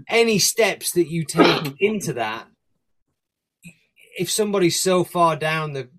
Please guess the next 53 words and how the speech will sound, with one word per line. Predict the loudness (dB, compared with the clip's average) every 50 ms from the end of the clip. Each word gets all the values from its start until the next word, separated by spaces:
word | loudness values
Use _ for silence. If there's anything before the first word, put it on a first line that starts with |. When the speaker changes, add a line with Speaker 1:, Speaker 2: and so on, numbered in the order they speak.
| _ -4
Speaker 1:
the, | -2 -2 -2 -2 -6 -10 -12 -10
the | -8 -4
rabbit | -2 0 0 0 -2 -4 -6
hole | -6 -12 -12 -10 -10 -8 -6
into | -6 -6 -8 -8 -10
that, | -10 -10 -10 -8 -10
then | -10 -8
anything | -6 -6 -4 -6 -6 -6 -6 -8
Speaker 2:
Yeah. | -8 -8
Speaker 1:
that | -12 -14 _
you | -20
say | -12 -8 -2 0 2 4 2 2
to | 0 -4 -8
them | -8 -10 -12 -12 -14 -16 -16 _ _ _ _ _ _ _ _ _ _ _ _ _ _ _ _
is | -4 -4 -4 -2
just | -2 0 0 2 0 -2 -6 -6 -6
supporting | -6 -6 -6 -4 -2 -2 -2 -2 -4 -6 -8
their | -8 -8 -6
worldview, | -6 -4 -4 -4 -4 -6 -8 -12 -14 -14
because | -14 -14 -14 -12 -10 -10
they | -10 -10
just | -8 -10 -10 -10 -10
can't | -10 -12 -10 -12
Speaker 2:
Right. | -14 -12
Speaker 1:
hear | -10 -10 -10 -10 -10
you. | -12 -12 -10
You | -10 -10 -10
know, | -8 -8
we're | -6 -4 -2 -2 -2
in | -2 -4
this | -8 -10 -8
world, | -8 -6 -6 -4 -6 -6 -6
we're | -6 -6 -6 -6
in | -6
this | -8 -12 -10
world | -8 -8 -8 -8 -10
of | -10 -12
opposites | -12 -12 -12 _ -16 -14 -14 -14 -16 -16 -14
now, | -14 -14 -12 -12 -12
where | -12 -12 -12 -14
the | -14 -14
left | -12 -10 -10 -12 -12 -16 -20 _ _ _ _ _ _ _ _
doesn't | -8 -8 -8 -8 -12 -14
hear | -12 -12 -12 -12
the | -12 -12
right | -14 -14 -14 -16 -18 -20 _ _ _ _ _ _ _ _ _
and | -14 -12 -12 -12 -14 -16 _ _ _ _ _
vice | _ -14 -12 -12 -14 -14
versa, | -14 -18 -18 -14 -14 -14 -14 _ _ _ _
you | -18 -18
know. | -16 -16 -16 -18 -18 -14 -8
And | -6
Speaker 2:
Right. | -4 -4 -4 -6